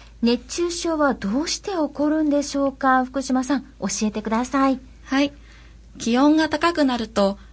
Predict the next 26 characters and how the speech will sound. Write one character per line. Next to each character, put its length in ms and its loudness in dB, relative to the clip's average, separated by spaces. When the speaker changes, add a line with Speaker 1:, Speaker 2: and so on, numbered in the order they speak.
Speaker 2:
私 320 -2
た 120 0
ち 120 -2
の 100 -2
体 380 -2
は 220 -2
汗 240 0
を 80 0
か 140 -2
く 100 -16
こ 140 -6
と 100 -2
に 120 0
よ 100 0
っ 40 -6
て、 320 -4
体 220 4
内 180 2
の 120 2
熱 280 0
を 60 2
逃 300 -2
し、 240 -6
体 280 4
温 180 0
を 220 -2